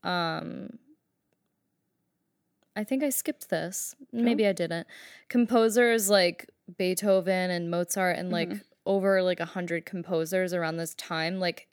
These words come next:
Speaker 1: have written music specifically for this instrument, but,
Speaker 2: Yeah.
Speaker 1: like, a lot of that has, like, fallen,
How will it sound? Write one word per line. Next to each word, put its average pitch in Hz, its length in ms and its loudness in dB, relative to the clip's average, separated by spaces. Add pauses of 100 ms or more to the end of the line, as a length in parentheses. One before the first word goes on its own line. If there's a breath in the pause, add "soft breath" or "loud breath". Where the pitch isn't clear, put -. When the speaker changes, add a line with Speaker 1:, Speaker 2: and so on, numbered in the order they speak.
(320)
Speaker 1:
have 220 580 -2
written 185 580 -2
music 175 340 -2
specifically 170 680 -6
for 160 340 -4
this 165 280 -6
instrument, 202 580 -4
but, 190 120 4
Speaker 2:
Yeah. - 40 0
Speaker 1:
like, 185 140 2
a 190 60 2
lot 180 220 0
of 175 140 -2
that 185 180 0
has, 190 160 -2
like, 170 160 -4
fallen, 165 760 -4